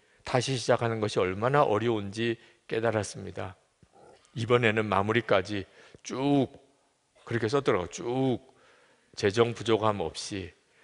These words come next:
완공까지 진행되길 간절히 기도합니다." 한 달 전에 이렇게 쓰셨어요. 그리고 건축을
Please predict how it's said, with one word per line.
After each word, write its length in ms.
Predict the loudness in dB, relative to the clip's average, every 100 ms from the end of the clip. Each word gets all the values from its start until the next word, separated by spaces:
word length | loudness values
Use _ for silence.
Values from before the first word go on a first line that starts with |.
| _
완공까지 800 | 0 2 2 0 0 2 2 2
진행되길 920 | -4 -4 -4 -2 -4 -4 -4 -4 -6 -12 _
간절히 580 | -10 -8 -8 -6 -4 -2
기도합니다." 760 | -6 -10 -10 -12 -14 -16 -18 -20 _ _ _ -20 -20 _ _ -20 -12
한 240 | -4 0
달 160 | 2 0
전에 420 | 0 0 0 -4 -12 _ _ _ _ _ _ _ _ _ _ _
이렇게 300 | -6 -4 -2
쓰셨어요. 640 | -6 -6 -10 -10 -12 -16 -18 _ _ _ _ _ -8
그리고 380 | -2 4 6 6 0 -8
건축을 600 | -4 -4 -4 -4 -2 -2